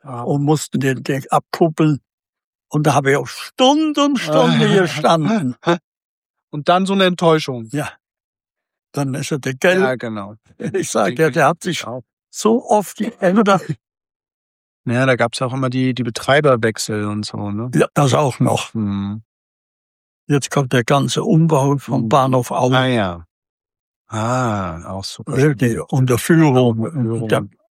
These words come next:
Speaker 2: hier wird die
Speaker 1: Mhm.
Speaker 2: Unterführung ausgepackt.
Speaker 1: Mhm.
Speaker 2: Und das zwölfter August neunzig, da hab ich die
Speaker 1: Ja. Da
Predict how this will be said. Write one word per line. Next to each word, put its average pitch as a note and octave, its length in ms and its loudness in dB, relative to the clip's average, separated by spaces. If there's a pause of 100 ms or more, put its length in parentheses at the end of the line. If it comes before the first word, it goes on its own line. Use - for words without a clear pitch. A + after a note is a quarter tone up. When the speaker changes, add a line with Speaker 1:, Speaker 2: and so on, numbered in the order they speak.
(320)
Speaker 2:
hier C3+ 200 2 (400)
wird B2+ 200 0
die B2+ 100 0
Speaker 1:
Mhm. E3 80 4
Speaker 2:
Unterführung D3+ 600 2
ausgepackt. C3+ 720 0
Speaker 1:
Mhm. A2+ 680 -2 (840)
Speaker 2:
Und C#3 180 -8
das D#3+ 180 2
zwölfter E3+ 440 0
August E3 380 0
neunzig, D3 460 0
da C3+ 160 0
hab D#3 140 -6
ich C3+ 140 -6
die D3 120 -2
Speaker 1:
Ja. C3+ 220 -2 (580)
Da C#3+ 180 -2